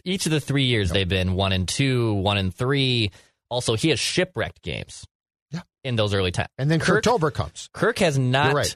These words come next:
Speaker 1: shipwrecked a game yet. He didn't play well against the Browns, but you know what? Browns have a good defense. And, and the Browns gave them opportunities to win that game.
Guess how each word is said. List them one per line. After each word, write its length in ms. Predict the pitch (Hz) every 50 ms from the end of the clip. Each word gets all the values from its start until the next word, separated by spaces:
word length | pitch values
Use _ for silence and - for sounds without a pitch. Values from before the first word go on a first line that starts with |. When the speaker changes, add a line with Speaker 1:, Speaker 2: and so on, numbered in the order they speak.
| _ _
Speaker 1:
shipwrecked 680 | - - - - 151 151 - - 131 139 127 - -
a 40 | 123
game 420 | 101 92 85 98 95 98 98 92 87
yet. 180 | 78 - -
He 140 | - 156 202
didn't 160 | 269 294 254
play 160 | - 196 208 202
well 160 | 180 180 170
against 260 | 160 143 143 139 -
the 60 | -
Browns, 300 | 120 101 110 113 127 147
but 60 | 151 135
you 60 | 123
know 80 | 117 117
what? 180 | 139 143 - -
Browns 220 | - 107 135 143
have 80 | 127 110
a 40 | 101
good 160 | 113 110 95
defense. 520 | 131 139 139 - - - - - - - - -
And, 420 | 110 110 110 110 110 110 98 107 - -
and 300 | 113 110 107 104 92 - -
the 160 | - 113 110 110
Browns 320 | 95 123 127 135 131 117
gave 180 | 113 131 131 117
them 140 | 120 113 113
opportunities 360 | 113 127 - - - 123 107
to 80 | 92 113
win 220 | 98 101 113 110 110
that 180 | 101 92 87
game. 400 | - 143 160 170 147 127 131 143